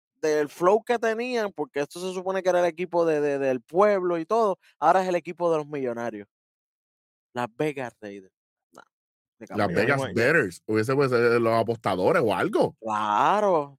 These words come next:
Speaker 2: O los
Speaker 1: pero
Speaker 2: casinos, Las Vegas Casinos, una cosa, una, algo de Las
Speaker 1: Las
Speaker 2: Vegas.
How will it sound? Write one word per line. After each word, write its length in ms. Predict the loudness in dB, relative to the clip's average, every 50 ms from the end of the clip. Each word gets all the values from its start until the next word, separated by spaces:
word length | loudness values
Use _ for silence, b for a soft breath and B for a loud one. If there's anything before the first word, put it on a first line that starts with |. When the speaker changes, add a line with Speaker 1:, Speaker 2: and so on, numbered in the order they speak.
| _
Speaker 2:
O 80 | -6 -2
los 120 | 0 2
Speaker 1:
pero 160 | 2 0 0 -2
Speaker 2:
casinos, 580 | -2 -4 -2 -2 -2 -2 0 0 0 2 2 2
Las 140 | 2 2
Vegas 260 | 0 -2 -2 -2 -2 -2
Casinos, 480 | -4 -4 -4 -4 -4 -4 -2 -2 0
una 160 | 0 -2 -2
cosa, 300 | 0 -2 -2 -2 -4 -6
una, 140 | -6 -4 -4 -4
algo 400 | -2 -2 -2 -2 -2 -2 -4 -4
de 100 | -2 -2
Las 100 | -2 -2
Speaker 1:
Las 40 | -2
Speaker 2:
Vegas. 200 | 0 0 0